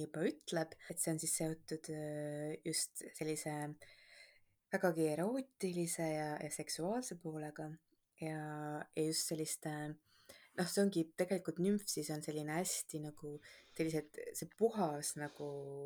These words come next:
äh, selline seksuaalne, erootiline energia, mis nagu liigub inimeses, aga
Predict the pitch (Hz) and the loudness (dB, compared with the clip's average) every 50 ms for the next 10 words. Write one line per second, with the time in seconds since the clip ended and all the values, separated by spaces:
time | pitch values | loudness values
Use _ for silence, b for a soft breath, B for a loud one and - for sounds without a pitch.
0 | 143 - - - - _ - - - - - - - - 156 151 151 147 147 - | -8 -8 -10 -12 -16 _ -14 -12 -10 -10 -12 -10 -12 -8 -6 -4 -4 -4 -4 -6
1 | - - - - 180 185 190 180 170 160 147 151 147 156 165 165 170 - - 147 | -6 -6 -4 -2 0 0 2 2 2 2 0 0 0 0 0 0 -2 -4 -6 -8
2 | 143 143 147 160 165 165 165 - 143 143 B B B B B B B B B B | -6 -4 0 2 2 2 0 -2 -8 -10 B B B B B B B B B B
3 | _ - 151 147 - - 147 - - 151 170 202 233 226 196 170 170 160 156 151 | _ -8 -6 -4 -4 -4 -4 -4 -2 2 2 2 4 2 2 2 2 0 0 0
4 | 147 147 147 - 147 143 - - - - _ _ - - _ B B B B _ | -2 -4 -6 -6 -4 -4 -4 -4 -6 -8 _ _ -20 -20 _ B B B B _
5 | - 156 151 151 - 151 151 | -2 -2 -2 0 0 0 0